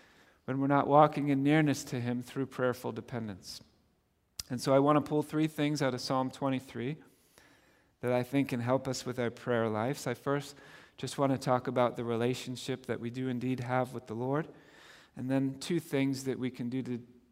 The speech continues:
deepen and to cultivate that relationship. So the first thing, just looking at the relationship, verses one to three describe the relationship that David has with the Lord. And it's intimate,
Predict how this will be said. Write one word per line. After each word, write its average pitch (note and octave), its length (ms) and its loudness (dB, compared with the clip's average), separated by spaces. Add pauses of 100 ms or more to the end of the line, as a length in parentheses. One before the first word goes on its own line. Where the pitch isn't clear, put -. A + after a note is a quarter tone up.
(120)
deepen A#2 560 -2
and A2+ 160 -6
to A#2+ 100 -10
cultivate A#2+ 680 -2
that A2 220 -4
relationship. A#2 720 -6
So - 140 -8
the B2+ 100 -6
first F3 340 -2
thing, A#2 240 -2 (200)
just - 220 -6
looking E3+ 440 0
at D#3 240 2
the C#3 80 -4
relationship, C3+ 840 -2 (600)
verses F3+ 420 2
one E3 260 2
to E3 80 2
three D3+ 720 0 (560)
describe D3+ 560 6
the D3 80 2
relationship C#3 800 0
that A#2+ 140 -4
David C3+ 320 0
has A#2+ 260 -2
with A#2+ 140 -10
the B2 80 -8
Lord. A#2 320 -4 (220)
And C#3 140 0
it's D3+ 140 -2
intimate, G#3 560 0